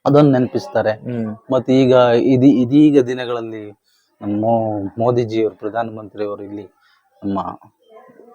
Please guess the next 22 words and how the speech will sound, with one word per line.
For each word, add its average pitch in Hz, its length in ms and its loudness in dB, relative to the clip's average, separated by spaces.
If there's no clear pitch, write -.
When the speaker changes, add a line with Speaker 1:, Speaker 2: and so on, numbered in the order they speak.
Speaker 1:
ಬೇಲೆಕೇರಿಗೆ 127 600 4
ಬಂದಿದ್ರು. 101 420 -6
Speaker 2:
ಹ್ಮ್. - 360 -6
Speaker 1:
ಇಬ್ರು 135 600 8
ನಮ್ಮ 117 280 0
ತು-, 107 360 -6
ತುಳಸಜ್ಜಿ 131 520 4
ಹೌದು, 135 380 2
ಇವರು 127 260 6
ಕೂಡ 110 180 -4
ಇದ್ರು, 101 240 -2
Speaker 2:
ಹ್ಮ್, 151 280 4
Speaker 1:
ಸುಕ್ರಜ್ಜಿ 117 260 2
Speaker 2:
ಹ್ಮ್, 101 120 -4
Speaker 1:
ಅವರು. 95 80 -8
Speaker 2:
ಹ್ಮ್. 110 380 -6
Speaker 1:
ಅವ್ರು 107 160 -2
ಮೊದ್ಲು 127 300 8
ಬಂದು 165 420 10
ಇವರಿಗೆ 151 320 4
ಕೈ 151 200 2
ಮುಗ್ದು, 139 480 -8